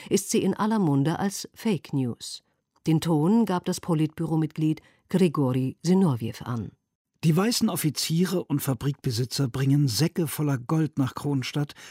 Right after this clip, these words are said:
Speaker 2: und bestechen die Kommandeure und Kleinbürger. Die wirklichen Anführer der jetzigen Affäre sind Generalmajor Koslowski, sein Adjutant Hauptmann Burgser,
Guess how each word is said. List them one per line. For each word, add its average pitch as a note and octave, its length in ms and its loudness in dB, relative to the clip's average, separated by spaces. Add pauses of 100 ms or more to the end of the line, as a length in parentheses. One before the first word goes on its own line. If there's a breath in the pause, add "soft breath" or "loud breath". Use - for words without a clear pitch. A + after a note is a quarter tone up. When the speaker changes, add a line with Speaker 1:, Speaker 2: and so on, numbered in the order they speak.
(220 loud breath)
Speaker 2:
und D3 160 -2
bestechen G3 460 2
die F3 80 2
Kommandeure C#3+ 720 4
und C3+ 200 -2
Kleinbürger. B2 720 0 (340)
Die C#3+ 160 4
wirklichen E3+ 420 2
Anführer C3+ 520 -2
der C3+ 140 0
jetzigen C#3 540 0
Affäre D3 480 2 (300 loud breath)
sind E3 240 2
Generalmajor D#3 840 4
Koslowski, C3+ 720 -4 (260 loud breath)
sein E3 200 0
Adjutant E3+ 600 0
Hauptmann D3 540 2
Burgser, D#3+ 540 0